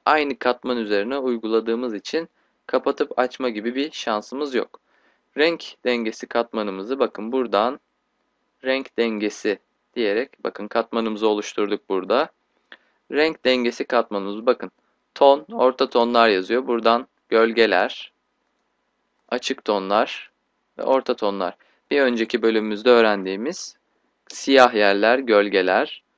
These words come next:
orta tonlar ve beyaz bölgeler açık tonlar olarak öğrenmiştik.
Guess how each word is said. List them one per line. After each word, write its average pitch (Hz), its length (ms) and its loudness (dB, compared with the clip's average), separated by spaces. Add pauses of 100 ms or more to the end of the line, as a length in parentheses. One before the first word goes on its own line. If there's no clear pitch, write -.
(720)
orta 110 360 0
tonlar 143 640 -2 (180)
ve 110 120 -4
beyaz 123 380 4
bölgeler 117 800 2 (640)
açık - 320 -6
tonlar 104 360 -2
olarak 92 540 -2 (380)
öğrenmiştik. 95 760 -4